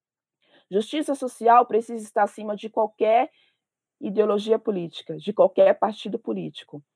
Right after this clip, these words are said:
O processo de desnaturalizar os processos de opressão é diário, precisa partir de cada pessoa,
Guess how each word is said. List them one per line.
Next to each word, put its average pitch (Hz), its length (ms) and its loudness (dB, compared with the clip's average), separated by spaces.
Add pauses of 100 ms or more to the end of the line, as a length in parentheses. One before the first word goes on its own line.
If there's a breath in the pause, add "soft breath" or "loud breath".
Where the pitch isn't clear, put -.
(120)
O 208 120 -6
processo 220 500 -2
de 220 140 -4
desnaturalizar 233 1120 0
os 190 160 -6 (140)
processos 208 720 -2
de 175 260 -2 (260)
opressão 226 1000 -2
é 190 140 2
diário, 196 720 0 (200)
precisa 214 380 -2
partir 202 340 -6
de 196 120 -14
cada 202 320 -4
pessoa, 196 600 -2